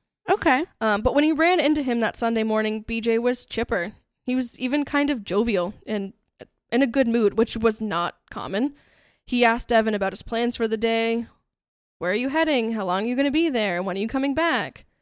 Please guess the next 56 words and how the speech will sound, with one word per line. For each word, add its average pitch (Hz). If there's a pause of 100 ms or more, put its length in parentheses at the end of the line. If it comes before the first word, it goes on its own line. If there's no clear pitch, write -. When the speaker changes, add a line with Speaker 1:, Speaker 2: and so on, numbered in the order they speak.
Speaker 1:
Yeah. 220
Speaker 2:
And 233
now 269
this 339
might 262
not 277
be 262
odd 196 (160)
to 220
any 202
of -
us, 175
especially 226
if 214
you 214 (960)
are 240
in 240
the 233
same 240
family 233
or 220
something 226
like 220
that. 226
It's 285
a 370
safety 214
thing. 220 (120)
"Hey, 254
when 480
Speaker 1:
Right. 233
Speaker 2:
should 254
I 262
expect 254
you 254
home 247
so 208
that 196
if, 196
you 226
know, 202
three 247
days 254
pass, 185 (340)
Speaker 1:
I 202
know 208
that 220
Speaker 2:
I 220
Speaker 1:
that's 226
on 320
Speaker 2:
noticed 214
that." 220
Speaker 1:
purpose 233
or 233
not. 247 (120)
Right. 156